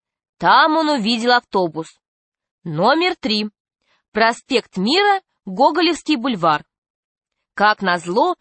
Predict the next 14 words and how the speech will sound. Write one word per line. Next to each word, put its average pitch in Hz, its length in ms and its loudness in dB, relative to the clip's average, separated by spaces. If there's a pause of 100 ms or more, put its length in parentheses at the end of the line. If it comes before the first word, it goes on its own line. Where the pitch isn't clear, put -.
(160)
туда 247 300 2
входило 233 480 0
сразу 214 420 0
несколько 202 480 -4
человек. 175 560 -2 (500)
Пришлось 170 580 -2
стоять 196 520 -2
в 165 140 -6
очереди. 160 640 -6 (800)
Люди 269 340 0
никуда 214 440 0
не 185 120 -4
спешили, 285 800 -2 (280)
разговаривали, 262 1080 2